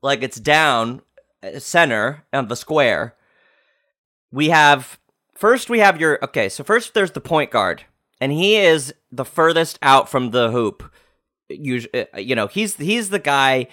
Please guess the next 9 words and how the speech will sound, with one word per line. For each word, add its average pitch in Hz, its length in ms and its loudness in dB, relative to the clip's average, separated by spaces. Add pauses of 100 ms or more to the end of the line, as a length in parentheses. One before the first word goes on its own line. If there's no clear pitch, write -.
(600)
he's 226 280 0
kind 214 240 6
of 175 60 2
the, - 580 -4
uh, 131 420 6
the, 135 520 0 (1040)
the, 135 180 -4
he 185 120 -2
kinda 208 200 4